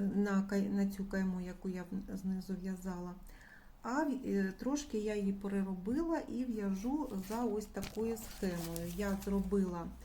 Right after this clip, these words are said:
рапорт, е, візерунка, п'ять петель і вісім рядів. Тобто ось так. Дві виворотні,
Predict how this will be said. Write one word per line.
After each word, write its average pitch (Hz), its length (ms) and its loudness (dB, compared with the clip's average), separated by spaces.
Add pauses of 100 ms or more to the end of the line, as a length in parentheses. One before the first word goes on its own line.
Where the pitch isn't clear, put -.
(520)
рапорт, 196 760 0
е, 170 200 -2 (480)
візерунка, 170 840 -2 (360)
п'ять 180 340 0
петель 285 500 0 (1200)
і 294 180 4
вісім 226 360 2
рядів. 196 500 0 (1000)
Тобто 277 440 0
ось 254 180 0 (100)
так. - 340 -8 (1080)
Дві 190 320 2
виворотні, 302 920 0